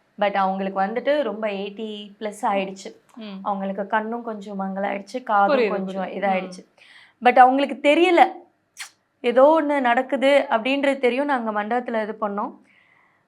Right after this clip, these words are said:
Speaker 1: அஹ், என்னோட ஹோல் ஃபேமிலி, அம்மா, பிரதர், சிஸ்டர், சிஸ்டர் குழந்தைங்க எல்லாருமே இருக்காங்க. என்னோட அவ்வா இருக்காங்க. அவங்க ஆசீர்வாதம் பண்றது. எங்களுக்கு மேரேஜ் ஆகி ஒரு சில மாசத்துல இறந்துட்டாங்க.
Speaker 2: So, she
Speaker 1: அவங்களோட
Speaker 2: was
Speaker 1: மெமரிஸ்.
Speaker 2: waiting to see your marriage.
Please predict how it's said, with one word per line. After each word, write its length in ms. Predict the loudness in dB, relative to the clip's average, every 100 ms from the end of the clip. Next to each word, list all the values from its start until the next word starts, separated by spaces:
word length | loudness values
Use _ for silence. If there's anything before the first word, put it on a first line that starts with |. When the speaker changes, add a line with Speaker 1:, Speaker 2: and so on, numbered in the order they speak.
| 0
Speaker 1:
அஹ், 40 |
என்னோட 520 | 4 4 2 0 0 2
ஹோல் 180 | 6 6
ஃபேமிலி, 600 | 6 6 4 0 -4 -6 -4
அம்மா, 580 | -4 -2 2 4 4 2
பிரதர், 400 | 2 4 4 4
சிஸ்டர், 600 | 2 -6 -8 2 2 2
சிஸ்டர் 440 | -2 -10 -4 -2 0
குழந்தைங்க 580 | 0 0 -4 -6 -6
எல்லாருமே 600 | -6 -6 0 2 2 0
இருக்காங்க. 520 | -8 -6 -6 -4 -8 -10 _ _ _
என்னோட 240 | -8 -4 -2
அவ்வா 340 | -2 0 -2
இருக்காங்க. 380 | -2 -4 -6 -6
அவங்க 320 | -6 -6 -4
ஆசீர்வாதம் 580 | -4 -4 -8 -8 -10 -10
பண்றது. 380 | -12 -12 -14 -14 -20 _ -20 _ _ _
எங்களுக்கு 320 | -10 -10 -10
மேரேஜ் 520 | -8 -6 -4 -6 -8
ஆகி 220 | -8 -8 -10
ஒரு 220 | -10 -12
சில 240 | -12 -12
மாசத்துல 500 | -12 -14 -16 -18 -16
இறந்துட்டாங்க. 720 | -16 -14 -16 -20 -20 -20 -20 _ _
Speaker 2:
So, 220 | -4 -2 -2
she 20 |
Speaker 1:
அவங்களோட 300 | -2 0 2
Speaker 2:
was 60 |
Speaker 1:
மெமரிஸ். 200 | 2 0
Speaker 2:
waiting 500 | 0 2 0 -2 -4
to 100 | -4 -6 -8
see 100 | -8
your 160 | -8
marriage. 500 | -6 -8 -10 -12 -16